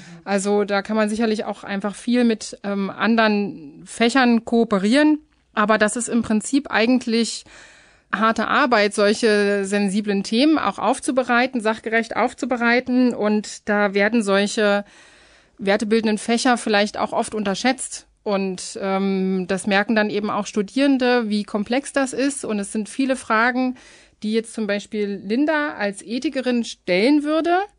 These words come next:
Also zum Beispiel, wie ist die Natur des Menschen, gut oder schlecht, was sie vorhin erwähnt hat, wäre eine Frage, die ich aus religionswissenschaftlicher Sicht nicht fragen würde,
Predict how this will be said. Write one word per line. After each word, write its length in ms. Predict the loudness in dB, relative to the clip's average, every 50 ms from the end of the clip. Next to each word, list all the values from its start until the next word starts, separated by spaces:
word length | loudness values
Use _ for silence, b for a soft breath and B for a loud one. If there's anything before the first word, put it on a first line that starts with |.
| b b b b b b b b b b b b
Also 220 | b -2 -2 -2
zum 220 | -2 -2 -2 0 2
Beispiel, 420 | 2 2 2 2 2 0 0 0
wie 120 | 0 -2 -4
ist 140 | -4 -4
die 40 | -2
Natur 280 | 0 0 0 0 0 0
des 160 | 0 0 2
Menschen, 480 | 2 4 4 4 4 4 4 4 4 2
gut 160 | 0 -2 -2
oder 180 | 0 -2 -2
schlecht, 380 | 0 0 2 2 0 0 -2 -4
was 120 | -4 -4
sie 80 | -4 -4
vorhin 260 | -2 0 2 2 2
erwähnt 420 | 0 0 -2 -2 0 0 0 2 2
hat, 180 | 0 0 2
wäre 160 | 2 2 2
eine 140 | 2 2 0
Frage, 480 | 0 -2 -2 0 2 2 2 2 0 0
die 140 | -2 -2 -4
ich 180 | -6 -6 -4
aus 200 | -4 -4 -4 -4
religionswissenschaftlicher 1080 | -4 -2 -2 0 0 -2 -2 -2 -4 -4 -4 -4 -2 -2 -4 -4 -4 -6 -4 -4 -4 -2
Sicht 280 | -2 -4 -4 -6 -6
nicht 440 | -4 -2 -2 -2 -2 -6 -10 -14 -20 b b b b
fragen 460 | b -6 -2 0 2 4 4 4 4
würde, 380 | 2 2 2 2 2 2 0 -2